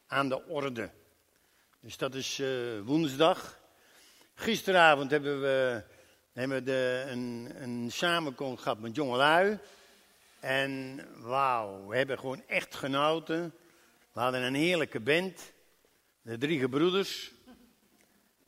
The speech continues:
En, eh, en, het, en, eh, een aantal zangers. En we hebben daar gewoon echt van genoten. Het was heel ontspannen. En wat er eigenlijk gebeurde,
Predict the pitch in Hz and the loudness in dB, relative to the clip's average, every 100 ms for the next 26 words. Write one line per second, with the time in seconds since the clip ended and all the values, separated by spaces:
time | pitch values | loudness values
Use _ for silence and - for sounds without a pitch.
0 | _ - 127 127 127 123 120 117 113 117 | _ -6 -4 -4 -4 -2 -2 -4 -6 -8
1 | - 131 131 139 - 143 139 131 135 135 | -10 -8 -8 -10 -8 -6 -2 0 0 0
2 | 143 135 123 135 123 117 120 117 98 165 | 0 0 0 0 2 -2 -8 -10 -2 0
3 | 180 185 - - - - _ _ _ _ | 0 -2 -4 -8 -12 -18 _ _ _ _
4 | _ _ _ _ - 123 123 135 127 127 | _ _ _ _ -12 -6 -2 -2 0 -2
5 | 110 123 123 110 - 175 - 143 120 123 | -2 -8 -12 -12 -6 -6 -4 -6 -4 -4
6 | 117 104 101 110 101 113 160 190 175 156 | -4 -4 -6 -10 -10 -6 0 0 0 -4
7 | 127 107 - - 180 190 208 190 - _ | -6 -6 -6 0 2 2 -2 -8 -20 _
8 | _ _ _ _ _ _ _ _ _ _ | _ _ _ _ _ _ _ _ _ _
9 | _ - 117 113 117 - - 208 226 196 | _ -16 -6 -6 -4 -8 -2 2 2 2
10 | 143 147 - 123 135 185 202 196 208 214 | 2 0 -2 -4 0 2 2 0 -4 -6